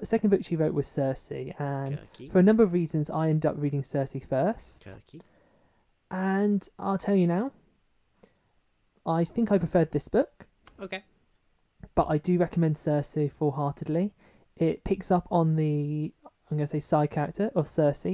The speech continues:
Speaker 1: from the Odyssey.
Speaker 2: Who you
Speaker 1: Um,
Speaker 2: know all about.
Speaker 1: Know all about. Now I do. And, um,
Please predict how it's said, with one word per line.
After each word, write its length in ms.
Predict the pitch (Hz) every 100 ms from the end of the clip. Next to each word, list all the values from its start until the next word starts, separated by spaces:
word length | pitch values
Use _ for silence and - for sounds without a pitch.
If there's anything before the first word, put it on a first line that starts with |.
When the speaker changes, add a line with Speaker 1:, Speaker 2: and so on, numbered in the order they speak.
| 202
Speaker 1:
from 400 | - 175 156 151
the 100 | 151
Odyssey. 440 | 139 139 - 156 208 _ _ _ _ _ _ _ _ _ _ -
Speaker 2:
Who 60 |
you 60 | 175
Speaker 1:
Um, 240 | 180 180
Speaker 2:
know 180 | 180 117
all 180 | 110 117
about. 400 | 101 101 - - - _ _ _ _ _ _ _ -
Speaker 1:
Know 180 | 143 - _ -
all 220 | 190 175
about. 480 | 139 160 254 - - _ _ _ _ _ _ _ _ _ _ - -
Now 160 | 143 147
I 60 |
do. 320 | 143 143 147 -
And, 340 | 160 165 165
um, 460 | 175 170 170 180